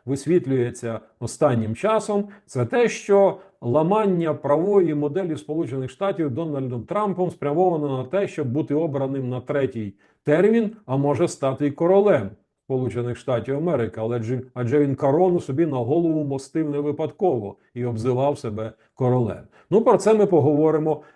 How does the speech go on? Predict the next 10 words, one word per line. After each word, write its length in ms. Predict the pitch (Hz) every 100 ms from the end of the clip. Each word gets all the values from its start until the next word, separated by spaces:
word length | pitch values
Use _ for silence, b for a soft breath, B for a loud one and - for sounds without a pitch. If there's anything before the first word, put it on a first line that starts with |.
| B
пізніше. 640 | - 170 143 170 120 98 - - _ b b b b -
Фігура 380 | 147 254 262 220
Стіва 560 | - 233 190 160 - - -
Віткофа 680 | 214 262 - 165 139 110 101
для 240 | 101 131 185
європейців 760 | 170 156 143 202 220 - 143
стала 340 | - 156 160
очевидною 680 | 143 139 127 147 143 143 139
і 140 | 135 117
зрозумілою. 800 | 123 123 120 123 120 98 95